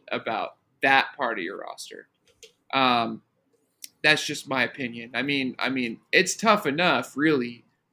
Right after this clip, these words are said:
with the offense in Seattle being what it is with either Geno or Drew, to pick either D K or Lockett, but to double up on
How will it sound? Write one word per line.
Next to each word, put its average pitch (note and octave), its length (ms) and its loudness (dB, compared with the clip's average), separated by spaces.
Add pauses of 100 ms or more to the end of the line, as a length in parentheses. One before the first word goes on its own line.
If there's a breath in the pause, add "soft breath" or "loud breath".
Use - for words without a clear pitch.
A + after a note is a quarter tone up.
(180)
with C#3 340 2
the A#2+ 480 0
offense C#3+ 800 2
in C3+ 160 -4
Seattle B2 600 0
being C3 300 -2
what B2 240 -2
it G#2+ 120 -4
is A#2+ 460 -2
with A#2+ 140 -10
either A#2+ 280 -8
Geno B2+ 360 -4
or A2 160 -6
Drew, A#2+ 500 -4 (460)
to D#3 120 0
pick D#3+ 340 0
either D3 360 4
D C3 220 -2
K C3+ 220 0
or A#2 140 -4
Lockett, C3 480 -2
but B2+ 140 -6
to C3 100 -4
double D3 380 2
up G3+ 180 0
on G3 340 -2